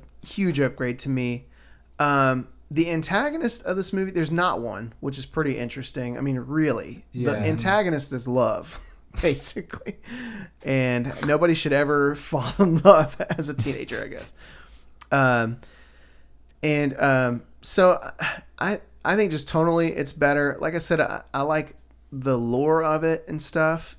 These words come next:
Speaker 1: and, um, and honestly, I just didn't get. I, I mean, even this is, like, the third time I've seen it. I just wasn't bored at all, and
Speaker 2: Mm.
Speaker 1: to me, uh, that might just be me, but that, I,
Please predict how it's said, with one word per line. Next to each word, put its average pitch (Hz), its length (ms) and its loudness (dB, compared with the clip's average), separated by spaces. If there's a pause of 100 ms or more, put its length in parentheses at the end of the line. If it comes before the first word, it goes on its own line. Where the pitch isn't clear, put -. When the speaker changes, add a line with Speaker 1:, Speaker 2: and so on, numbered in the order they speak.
Speaker 1:
and, 135 320 0
um, 123 340 0
and 156 140 -4
honestly, 233 400 -2
I 180 100 -2
just 339 220 -6
didn't 226 220 -6
get. 220 280 -8
I, - 120 -6 (120)
I 165 60 0
mean, 180 160 0
even 226 300 -2
this 196 200 -4
is, 202 60 -6
like, 185 160 -2
the 156 60 -6
third 165 260 -2
time 185 120 0
I've 160 120 -2
seen 170 180 -2
it. 196 200 -6
I - 60 -6
just 262 180 -6
wasn't 247 300 0
bored 139 480 -2 (160)
at 123 160 -4
all, 113 360 -4 (520)
and 147 280 -2
Speaker 2:
Mm. 90 140 -6
Speaker 1:
to 170 100 0
me, 180 360 0
uh, 139 340 2 (720)
that 151 120 0
might 180 140 4
just 160 140 -6
be 170 100 2
me, 165 220 0
but 135 200 -2
that, 151 300 -2
I, - 180 -14